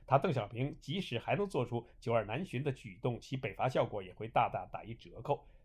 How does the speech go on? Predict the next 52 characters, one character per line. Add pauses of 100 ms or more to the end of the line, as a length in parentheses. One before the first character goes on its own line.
(320)
九
二
南
巡
之
后，
上
述
等
人
显
然
是
高
估
了
邓
小
平
的
政
治
觉
悟，
认
为
大
家
长
这
次
是
要
决
心
恢
复
六
四
镇
压
之
前
的
党
内
国
内
政
治
生
态。